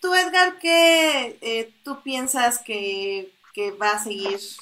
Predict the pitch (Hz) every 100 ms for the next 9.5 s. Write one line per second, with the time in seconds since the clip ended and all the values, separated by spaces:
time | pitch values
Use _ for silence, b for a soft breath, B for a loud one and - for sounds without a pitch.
0 | - _ 208 196 190 185 208 180 175 202
1 | 202 202 190 185 190 190 180 180 - _
2 | - 131 117 _ - _ _ - - 262
3 | 262 262 247 247 247 254 247 233 220 226
4 | 226 220 233 214 202 202 214 208 214 220
5 | 220 196 202 208 226 311 330 330 226 233
6 | 233 240 247 - 202 202 202 202 202 202
7 | 190 - 196 185 175 180 180 175 175 170
8 | - - 214 202 202 226 240 277 240 226
9 | 269 277 220 196